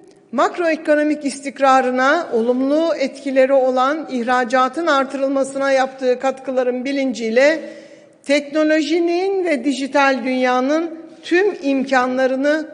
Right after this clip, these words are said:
kullanıyoruz. Bu nedenle ülkemizdeki ihracat yapısının dijitalleşme ekseninde gelişmesine büyük önem ve hassasiyet gösteriyoruz.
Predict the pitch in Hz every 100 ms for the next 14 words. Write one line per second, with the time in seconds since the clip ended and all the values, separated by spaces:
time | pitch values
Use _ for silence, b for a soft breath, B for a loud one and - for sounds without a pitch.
0 | - 233 226 226 214 196 202 - - -
1 | _ _ b b b _ 320 453 427 294
2 | 254 247 254 226 285 277 302 294 349 285
3 | 302 294 302 302 294 269 269 277 277 277
4 | 226 226 233 277 269 269 269 277 294 262
5 | - 247 254 233 226 247 240 226 240 233
6 | 240 269 330 - B B B B B 220
7 | 285 403 415 302 302 320 339 311 285 285
8 | 302 285 294 285 285 233 208 - 190 175
9 | 165 170